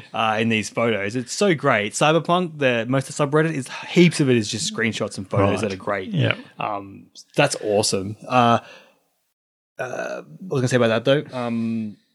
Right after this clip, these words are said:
Speaker 2: Starting of
Speaker 1: yeah,
Speaker 2: the game.
Speaker 1: uh, just, yeah, the Eden Prime looks like it's actually been ravaged properly,
Speaker 2: Right, yeah.
Speaker 1: and that it does look like a lush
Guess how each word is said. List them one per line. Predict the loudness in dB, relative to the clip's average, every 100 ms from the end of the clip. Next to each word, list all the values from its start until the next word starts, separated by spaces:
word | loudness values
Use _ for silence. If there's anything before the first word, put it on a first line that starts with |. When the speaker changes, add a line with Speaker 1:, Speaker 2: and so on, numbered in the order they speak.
| _ _ _ _ _
Speaker 2:
Starting | _ 0 2 0
of | 2
Speaker 1:
yeah, | 2
Speaker 2:
the | 4
game. | 0 -2 -6 _
Speaker 1:
uh, | 0
just, | 2 2 2
yeah, | 0 2 0
the | -2 -4 -6 -12 -18 -20 _ 2
Eden | 4 4 2
Prime | 0 2 4 2 0 0
looks | -2 -2 -2
like | 2 2 -2 -8
it's | -4 -4
actually | -4 -6 -6
been | -8 -6
ravaged | 0 4 6 4 2 -6 0
properly, | 4 6 8 6
Speaker 2:
Right, | 4 0 -4
yeah. | -2 2
Speaker 1:
and | 4
that | 4
it | 2 -2 -4
does | 2 2 2
look | 0
like | 0
a | 2
lush | 2 2 -2 -8 -14